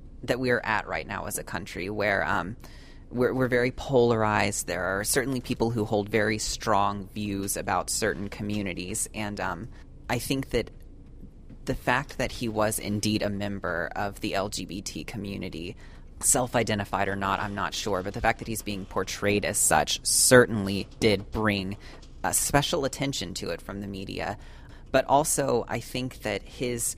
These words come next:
story received a lot more capitalization because there were two major issues the media fixated on, not only, um, even, not only his membership within a minority community, but also the invasion of privacy itself.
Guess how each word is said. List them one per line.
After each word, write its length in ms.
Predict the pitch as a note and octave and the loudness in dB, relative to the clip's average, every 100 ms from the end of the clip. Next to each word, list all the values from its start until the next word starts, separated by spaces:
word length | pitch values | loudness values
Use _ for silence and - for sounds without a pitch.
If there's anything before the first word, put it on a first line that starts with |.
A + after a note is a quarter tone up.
| - | -6
story 500 | - - A2 G#2+ G#2 | -4 0 2 4 2
received 460 | G2+ - G#2+ G2+ | 0 -4 -4 -4
a 60 | G2+ | -2
lot 180 | G#2 F#2 | 0 0
more 140 | G2+ | 0
capitalization 760 | - G2+ G#2 G#2 - - - G2+ | 0 0 0 -2 -2 -4 -4 -6
because 340 | - A#2+ A2+ - - - | -4 -2 -2 -4 -12 -4
there 140 | A#2 A#2 | 0 2
were 140 | A2+ | 0
two 360 | - - C3 B2 | -2 -2 0 0
major 320 | G#2 F#2+ F#2+ | -2 -4 -4
issues 400 | D#2+ - G2 G2 | -4 -4 -4 -6
the 100 | - | -4
media 560 | G#2 G#2 G2+ G2 G2 F#2 - | -2 0 -2 -2 -4 -4 -4
fixated 480 | F#2 - G2 F#2 | -4 -4 -4 -4
on, 260 | F#2+ G2 G#2+ - - | -4 -4 -6 -10 -8
not 240 | C3 C#3 C3 | 2 4 4
only, 540 | C#3 C#3 B2+ A2 G#2 | 2 2 2 -2 -4
um, 320 | - F#2+ F#2+ - | -4 -6 -6 -8
even, 440 | - A#2+ G#2+ G2+ F#2 | -8 -6 -4 -6 -8
not 200 | C3 C#3+ | -2 0
only 180 | C3+ C#3 | 0 -2
his 160 | B2 A2 | -4 -4
membership 560 | G#2 G#2 G2+ - F#2+ | -2 -2 -2 -2 -4
within 380 | - G#2 F#2 F#2+ | -4 -4 -4 -4
a 80 | E2 | -4
minority 480 | G2 G2+ G2+ G2+ G2 | -4 -2 -2 0 -2
community, 480 | - G2+ G#2+ G2+ G2+ | -2 -2 0 0 0
but 160 | G2 | 0
also 380 | - G#2+ B2+ D3 | 2 2 2 0
the 140 | A#2+ A2 | 0 -2
invasion 440 | G#2 G2+ G2+ G2+ | -2 -4 -4 -6
of 100 | G2 | -6
privacy 520 | - D#2+ - - D#2 | -4 -4 -4 -6 -6
itself. 540 | - - C2+ G1+ - | -2 0 0 -2 -8